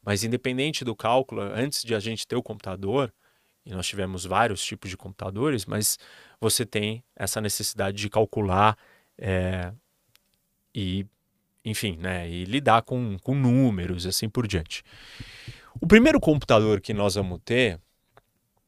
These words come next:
são os computadores analógicos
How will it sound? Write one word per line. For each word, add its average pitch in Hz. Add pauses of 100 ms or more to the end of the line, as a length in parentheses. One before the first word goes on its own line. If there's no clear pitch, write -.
(260)
são 110
os 113
computadores 110
analógicos 107